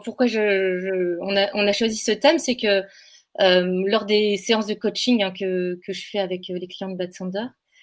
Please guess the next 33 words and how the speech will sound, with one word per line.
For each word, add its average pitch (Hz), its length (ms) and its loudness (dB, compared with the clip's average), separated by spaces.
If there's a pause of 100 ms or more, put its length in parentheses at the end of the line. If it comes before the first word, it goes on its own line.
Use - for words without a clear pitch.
(320)
euh, 185 580 -2
on 202 120 -2
a 196 80 4
toujours 247 300 4
une 220 100 4
phase 240 580 2
où, 247 380 2
euh, 175 440 4
à 165 80 0
la 185 120 2
fin 220 180 -2
des, 196 100 -4 (120)
enfin, 185 260 -10 (380)
juste 214 220 -2
après 202 260 2
une, 220 200 0
une, 196 240 -4
le 202 100 2
lancement 202 320 -2
d'une 202 160 -6
campagne 190 420 -2
de 180 100 -4
solde, 185 320 -4
de 180 60 -6
Black 175 200 -4
Friday, 180 380 -10
enfin, 175 160 -12
peu 196 80 -4
importe 185 260 -8
la, 175 300 -8
la 185 120 -8
campagne 185 380 -8
promotionnelle, 185 600 -10